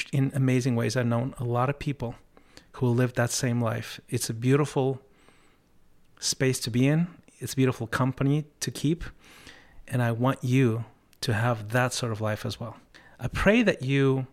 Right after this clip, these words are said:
take this to heart. Send me a note. How does this resonate with you?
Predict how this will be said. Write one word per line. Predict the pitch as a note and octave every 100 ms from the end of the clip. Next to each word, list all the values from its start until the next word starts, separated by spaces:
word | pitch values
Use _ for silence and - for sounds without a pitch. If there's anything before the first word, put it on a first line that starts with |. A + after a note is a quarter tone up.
| _ _ _ -
take | - D3+ D3+
this | D3
to | -
heart. | A2+ A#2+ - - - - _ _ _ - - - _ -
Send | - - - E3+
me | F#3
a | F#3
note. | E3+ - - - - -
How | - D3
does | E3 E3
this | D3+ - - -
resonate | C3 B2 C3 C3 A#2+
with | G#2+ A2+
you? | - G#2+